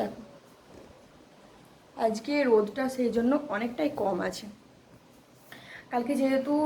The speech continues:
ভিডিও করা হয়নি বলে কালকে বৃষ্টিটা শেয়ার করা হয়নি। বিকেলেই বৃষ্টি পড়েছিল আর একদম অন্ধকার হয়ে এসেছিল, কত বৃষ্টি পড়বে, কিন্তু মোটামুটি বৃষ্টি পড়েছে, কিন্তু ওয়েদারটা ভালো আছে। অতটা বৃষ্টি হয়নি, কিন্তু ওয়েদারটা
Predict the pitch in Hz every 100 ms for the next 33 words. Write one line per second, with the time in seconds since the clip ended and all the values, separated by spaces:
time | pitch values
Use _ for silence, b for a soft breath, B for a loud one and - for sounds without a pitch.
0 | 294 247 240 269 233 226 254 254 262 254
1 | 247 330 - - 254 226 233 - 262 269
2 | - 214 214 254 254 262 254 226 226 262
3 | 240 233 247 247 247 247 349 B B B
4 | 226 208 202 196 302 277 233 233 254 277
5 | 247 226 208 - 247 - 220 - 311 277
6 | - 226 190 185 208 247 240 381 523 B
7 | B B 262 285 359 349 269 294 330 320
8 | 302 427 339 262 240 240 247 262 175 -
9 | - - - - - - - - - 262
10 | 320 359 339 - 320 330 262 320 262 247
11 | 247 240